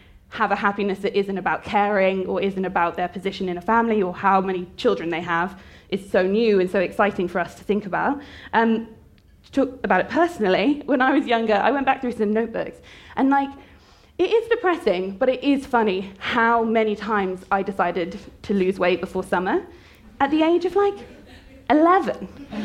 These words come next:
You know, and you just wanna be like, I don't, I don't really know any eleven-year-olds now, but, like, it makes me realize <laughs> they got some hidden depths, guys. We should be listening to these. I'm looking back at this thing, and it's like,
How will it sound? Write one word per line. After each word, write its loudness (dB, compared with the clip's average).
You 2
know, 2
and -2
you 2
just -6
wanna 0
be 0
like, 0
I -2
don't, 0
I 0
don't 0
really 2
know 2
any 2
eleven-year-olds 0
now, 0
but, 0
like, 0
it -4
makes 0
me 0
realize 0
<laughs> -4
they 2
got 0
some 2
hidden 2
depths, -2
guys. 2
We 0
should 0
be 0
listening 2
to 2
these. 0
I'm 0
looking 0
back 0
at -6
this -2
thing, 0
and 2
it's -4
like, -2